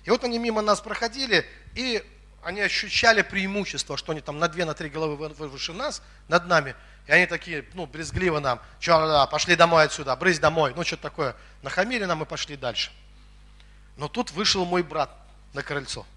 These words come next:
Я его услышал вначале, а потом увидел,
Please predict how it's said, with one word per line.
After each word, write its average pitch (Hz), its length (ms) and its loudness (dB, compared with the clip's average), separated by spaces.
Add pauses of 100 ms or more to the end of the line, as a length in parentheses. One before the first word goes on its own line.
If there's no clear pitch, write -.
(520)
Я 160 160 8
его 202 220 6
услышал 220 560 2
вначале, 131 400 -8
а - 20 -6
потом 208 360 0
увидел, 160 380 -4